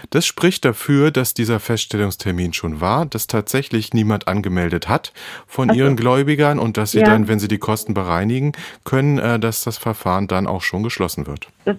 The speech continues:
Speaker 2: könnte möglich sein.
Speaker 1: Ja.
Speaker 2: Weil ich warte jetzt seit Oktober ganz heiß drauf, eine Antwort zu kriegen vom Gericht und da passiert aber noch nichts,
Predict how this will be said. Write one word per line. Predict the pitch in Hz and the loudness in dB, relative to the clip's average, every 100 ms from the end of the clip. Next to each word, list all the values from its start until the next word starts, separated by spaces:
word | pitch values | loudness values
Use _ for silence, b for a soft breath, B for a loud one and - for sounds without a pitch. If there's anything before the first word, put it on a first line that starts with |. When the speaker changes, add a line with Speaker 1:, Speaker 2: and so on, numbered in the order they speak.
| - | -2
Speaker 2:
könnte | 226 214 220 | 0 2 0
möglich | 196 185 - 151 | 2 2 0 -8
sein. | - 143 - - | -2 -2 -2 -4
Speaker 1:
Ja. | 151 175 - _ _ | -2 -2 -4 _ _
Speaker 2:
Weil | 165 160 | 2 4
ich | 185 - | 2 2
warte | 180 190 - | 2 2 -2
jetzt | 185 180 - | -10 -12 -10
seit | 175 170 - | -10 -10 -12
Oktober | - - - 180 190 - | -12 -14 -8 0 0 0
ganz | 175 160 - | -4 -6 -8
heiß | 185 185 190 - | -8 -6 -8 -10
drauf, | - 170 185 - _ - | -4 -2 -2 -6 _ -12
eine | - 127 | -8 -6
Antwort | 190 - 190 - | -6 -4 -8 -8
zu | 175 | -16
kriegen | - - 190 208 226 B B B B B B _ _ _ | -10 -4 0 0 -2 B B B B B B _ _ _
vom | 190 196 | 0 2
Gericht | - 190 202 214 - - | 2 4 4 4 0 -2
und | - 190 190 | 0 0 0
da | - | -2
passiert | 190 - 170 - 190 - | 0 0 0 2 2 2
aber | - 151 | 0 2
noch | 76 80 | 2 0
nichts, | 156 - | -2 -4